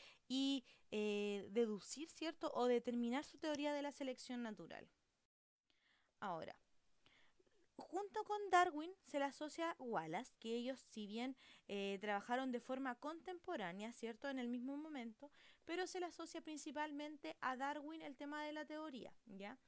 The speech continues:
El darwinismo que postula que todas las especies vivientes y exin-,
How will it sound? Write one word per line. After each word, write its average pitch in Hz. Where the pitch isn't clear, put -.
El 262
darwinismo 339
que 294
postula 339
que 240
todas 277
las 311
especies 285
vivientes 247
y 220
exin-, -